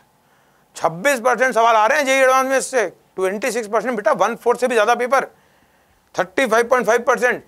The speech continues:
इलेक्ट्रोस्टैटिक्स वाला जो यूनिट है और मैग्नेटिज्म वाला जो यूनिट है, ठीक है, केटीजीएन thermodynamics, सर इलेवन पॉइंट एट ये छोड़ दूँ? नहीं, नहीं, नहीं, कुछ नहीं छोड़वाएंगे अभी, रुको, रुको, सुनते जाओ। मॉडर्न फिजिक्स, ज्योमेट्रिकल ऑप्टिक्स, भाई बहुत ईजी, मॉडर्न फिजिक्स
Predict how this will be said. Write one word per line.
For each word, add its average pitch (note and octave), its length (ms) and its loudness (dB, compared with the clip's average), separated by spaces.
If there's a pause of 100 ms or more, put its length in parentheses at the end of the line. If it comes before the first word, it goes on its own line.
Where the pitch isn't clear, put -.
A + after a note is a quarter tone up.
(320)
इलेक्ट्रोस्टैटिक्स G#3 840 0
वाला A3+ 160 4
जो A3 100 0
यूनिट G3+ 320 0
है C4+ 80 2
और A3+ 200 0
मैग्नेटिज्म G#3 560 -2
वाला G#3+ 180 2
जो G#3 100 -2
यूनिट A3 340 0
है, E3+ 60 2 (640)
ठीक A#3+ 180 2
है, A3+ 80 0 (460)
केटीजीएन A#3+ 460 2
thermodynamics, A#3 760 0 (380)
सर - 160 2
इलेवन G#3+ 340 0
पॉइंट A3+ 220 -2
एट G#3+ 140 2
ये B3 80 -2
छोड़ G#3 300 2
दूँ? A#3+ 140 -2
नहीं, G#3+ 320 -2
नहीं, A3+ 240 -2
नहीं, A#3 400 -6 (240)
कुछ A3 260 -2
नहीं A#3+ 120 -2
छोड़वाएंगे G3+ 400 2
अभी, A3+ 120 0
रुको, A3 240 2
रुको, A#3 300 0 (160)
सुनते G#3 260 0
जाओ। G#3+ 240 0 (500)
मॉडर्न G#3+ 380 2
फिजिक्स, G#3+ 280 -2
ज्योमेट्रिकल G3 480 0
ऑप्टिक्स, F#3+ 320 -2 (400)
भाई A3+ 140 2
बहुत G#3+ 260 2
ईजी, B3 340 0 (260)
मॉडर्न G#3+ 260 2
फिजिक्स A#3 340 0